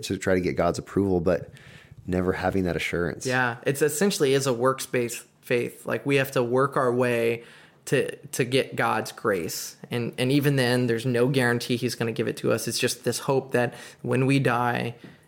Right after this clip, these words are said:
Speaker 2: he'll look at our good deeds and they'll outweigh our bad deeds. Um, and in fact, really the only guarantee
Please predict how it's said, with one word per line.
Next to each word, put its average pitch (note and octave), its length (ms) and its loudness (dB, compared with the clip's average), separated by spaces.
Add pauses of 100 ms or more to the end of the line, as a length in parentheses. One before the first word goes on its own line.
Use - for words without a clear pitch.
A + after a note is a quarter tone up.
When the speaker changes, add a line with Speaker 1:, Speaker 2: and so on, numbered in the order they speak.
(160)
Speaker 2:
he'll A#2+ 480 2
look C3 320 -2
at B2+ 60 2
our A2+ 80 2
good A#2+ 280 0
deeds A2+ 420 -2
and A#2 220 -4
they'll A2 180 2
outweigh G#2+ 280 0
our G2+ 120 -2
bad A#2 320 -4
deeds. C3 420 -8 (500)
Um, - 460 -2 (560)
and D3+ 220 2
in D3 140 2
fact, C#3+ 420 -2
really D#3 400 6
the C3 260 0
only D#3 420 6
guarantee C3 880 2